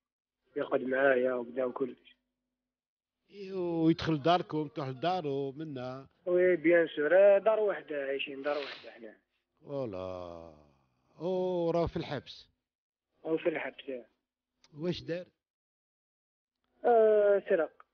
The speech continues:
Speaker 2: أي، أي، أي، أي، أي. واش سرق؟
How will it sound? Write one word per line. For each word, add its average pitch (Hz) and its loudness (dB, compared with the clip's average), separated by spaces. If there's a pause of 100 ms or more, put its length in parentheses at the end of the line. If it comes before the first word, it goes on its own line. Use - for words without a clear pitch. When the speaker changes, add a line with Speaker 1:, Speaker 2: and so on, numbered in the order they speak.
(960)
Speaker 2:
أي، 113 -14
أي، 113 -14
أي، 104 -18 (380)
أي، 82 -20
أي. 80 -20 (1300)
واش 180 -2
سرق؟ 107 -4